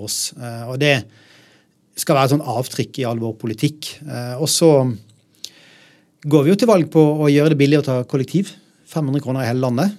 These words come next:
men få ned prisen overalt, gjøre det bedre. Vi ønsker at det skal bli mer sosiale møteplasser der folk bor. Eh, og så ønsker vi da å, nye velferdsordninger som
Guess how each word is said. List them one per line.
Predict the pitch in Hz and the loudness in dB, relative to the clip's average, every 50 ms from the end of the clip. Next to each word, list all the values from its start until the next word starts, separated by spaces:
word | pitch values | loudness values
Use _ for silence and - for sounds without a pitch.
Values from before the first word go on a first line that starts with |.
| - 170 | -12 -12
men | 156 139 | -12 -10
få | - - - 135 127 143 | -10 -6 -2 -2 0 0
ned | 147 117 - | 0 -2 -4
prisen | - - 117 - - - 104 104 - | -6 -6 -6 -4 -6 -6 -8 -8 -8
overalt, | 120 117 110 104 113 156 107 - - - - | -8 -8 -6 -6 -8 -8 -10 -12 -16 -10 -6
gjøre | 120 117 120 120 | -6 -4 -4 -6
det | 104 101 | -4 -2
bedre. | 139 139 120 117 120 131 135 135 _ _ _ _ _ _ _ _ _ _ _ - | -2 0 0 -2 -4 -6 -6 -8 _ _ _ _ _ _ _ _ _ _ _ 0
Vi | 151 143 | 2 2
ønsker | 127 139 135 - - 147 | 2 0 0 0 0 0
at | 131 - | 0 0
det | 139 120 | -2 -6
skal | - - 123 | -4 -6 -6
bli | 113 113 117 117 113 113 110 110 113 - _ _ _ - | -4 -2 -2 0 0 0 0 -2 -4 -10 _ _ _ -4
mer | 139 135 127 120 117 107 113 107 | -2 0 0 0 0 -2 -4 -6
sosiale | - - 113 - 135 120 117 110 107 | -6 -8 -4 -2 -2 -2 -2 -2 -2
møteplasser | 104 107 104 104 - - - 110 - - - 104 | -4 -6 -6 -8 -8 -10 -10 -8 -6 -6 -6 -6
der | 104 104 104 98 | -8 -8 -10 -10
folk | - - - 110 101 107 _ | -10 -10 -10 -10 -10 -10 _
bor. | - 147 185 220 208 - - - _ _ _ _ _ _ _ _ _ _ _ _ _ _ _ _ _ - | -6 -4 -4 -4 -6 -10 -14 -18 _ _ _ _ _ _ _ _ _ _ _ _ _ _ _ _ _ -10
Eh, | 147 143 147 | -8 -6 -4
og | 151 160 | -2 -2
så | 147 - 196 147 | 2 4 4 4
ønsker | 139 139 135 - 156 | 4 2 2 2 0
vi | 131 123 | 2 2
da | 123 | 0
å, | 120 120 120 123 117 113 113 110 110 110 107 107 107 107 101 113 113 _ _ _ _ _ _ _ _ _ _ _ _ _ _ _ _ _ _ _ | 0 -2 -2 -4 -4 -4 -4 -4 -4 -6 -8 -8 -10 -12 -14 -18 -20 _ _ _ _ _ _ _ _ _ _ _ _ _ _ _ _ _ _ _
nye | - 135 131 135 131 123 131 151 160 - | -2 0 0 0 0 -2 2 2 2 2
velferdsordninger | 123 110 117 113 - 156 139 - - - 139 113 107 110 104 107 107 101 | 2 -2 -4 -2 -2 -4 -4 -4 -4 -6 -6 -6 -6 -8 -8 -10 -8 -8
som | - - 127 113 110 110 | -6 -6 -6 -6 -6 -8